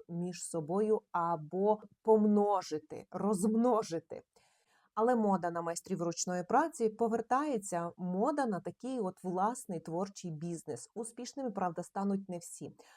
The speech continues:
а лише ті, хто цінує свободу, не боїться бути не як усі і створює світ, в якому хоче жити,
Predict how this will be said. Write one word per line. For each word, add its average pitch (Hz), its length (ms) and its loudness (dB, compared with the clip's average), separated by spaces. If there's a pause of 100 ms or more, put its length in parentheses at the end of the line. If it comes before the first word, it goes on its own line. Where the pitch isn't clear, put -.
(140)
а 202 80 -2
лише 214 280 0
ті, 226 360 -4
хто 208 300 -4
цінує 196 560 2
свободу, 233 1000 2 (400)
не 220 360 6
боїться 220 720 0
бути 170 580 0
не 220 260 4
як 190 320 0 (160)
усі 185 640 -4 (380)
і 269 360 2 (180)
створює 190 920 4
світ, 226 600 0
в - 20 -8
якому 190 420 2
хоче 202 360 0
жити, 240 460 0